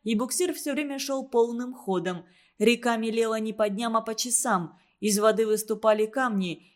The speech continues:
ещё неделю назад скрытые глубоко под водою, а чуть ниже намойных песков, как сообщил Мурашову капитан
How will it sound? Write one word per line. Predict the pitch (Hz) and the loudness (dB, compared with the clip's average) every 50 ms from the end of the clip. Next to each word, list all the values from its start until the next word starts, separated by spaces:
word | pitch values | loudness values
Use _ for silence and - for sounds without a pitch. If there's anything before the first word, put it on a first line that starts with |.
| _ _ - | _ _ -4
ещё | 208 214 - - 302 302 | 0 0 2 2 0 -2
неделю | 294 285 226 285 285 269 285 | -4 -6 -4 -2 -2 -2 -2
назад | 269 269 269 254 262 277 269 269 269 | -4 -4 -4 -2 -2 -2 -2 -2 -4
скрытые | - - - 220 240 247 240 240 247 240 226 | -8 0 2 2 2 2 -2 -6 -6 -6 -4
глубоко | 196 220 233 233 196 220 214 214 233 226 | -4 -4 -4 -2 0 0 0 0 -2 -4
под | 226 233 226 220 | -2 -2 -6 -4
водою, | 240 247 247 233 277 262 220 180 160 151 - - _ _ _ _ _ | -4 -4 -2 0 2 4 4 4 4 0 -4 -10 _ _ _ _ _
а | - 196 208 208 | 0 2 2 2
чуть | 202 - 233 226 180 | 0 -2 -2 -2 -4
ниже | 208 220 247 285 320 269 269 277 | -2 -2 -2 0 0 0 -2 -2
намойных | 240 226 214 208 208 202 196 185 185 185 - | 0 0 0 2 2 0 0 -2 -4 -8 -6
песков, | - 214 202 - - - 208 190 175 175 - - _ _ _ _ _ - | -4 -2 -2 -2 0 2 2 2 2 2 -4 -14 _ _ _ _ _ -2
как | - 202 196 | -2 -2 0
сообщил | - - 220 202 196 196 - - 214 202 196 | 2 2 2 2 2 2 -2 -2 -2 0 0
Мурашову | 190 190 196 190 190 196 196 - 202 190 185 185 | 0 -2 0 0 0 0 0 -4 -4 -4 -4 -6
капитан | 185 - 196 196 214 202 - 202 185 185 165 - | -6 -6 -2 -2 -2 0 0 0 -2 -2 -4 -12